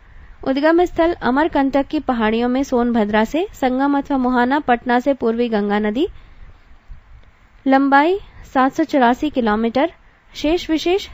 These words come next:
सहायक नदियां कांकर, घग्घर, कोयल, महानदी, बांस, गोपत आदि।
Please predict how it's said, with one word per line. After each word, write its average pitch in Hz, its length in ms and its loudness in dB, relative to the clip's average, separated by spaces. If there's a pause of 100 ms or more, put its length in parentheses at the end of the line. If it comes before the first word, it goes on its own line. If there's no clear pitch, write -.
सहायक 285 440 0
नदियां 269 420 0
कांकर, 240 580 0
घग्घर, 226 520 -2
कोयल, 240 480 0
महानदी, 233 580 -2 (360)
बांस, 233 480 0 (380)
गोपत 285 560 -2 (200)
आदि। 208 320 -2